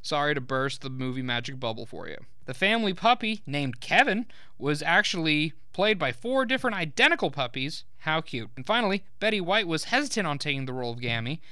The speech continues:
because she was concerned she would be separated from her golden retriever for ten weeks straight. That's fair.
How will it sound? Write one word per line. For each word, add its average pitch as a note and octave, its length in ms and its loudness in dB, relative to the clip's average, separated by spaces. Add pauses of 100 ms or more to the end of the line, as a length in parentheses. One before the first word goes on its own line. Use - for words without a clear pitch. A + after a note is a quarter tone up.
because E3 300 4
she F#3+ 100 -2
was E3+ 140 0
concerned G#3 600 4
she - 140 -2
would F3 120 -2
be E3 160 0
separated G3 540 2
from E3+ 280 2
her D#3 180 0
golden F#3+ 320 4
retriever G3 580 0 (200)
for C3 140 -6
ten G3+ 300 0
weeks F#3 240 -4
straight. A#2+ 380 -4 (320)
That's C#4 360 4
fair. A#2 500 -4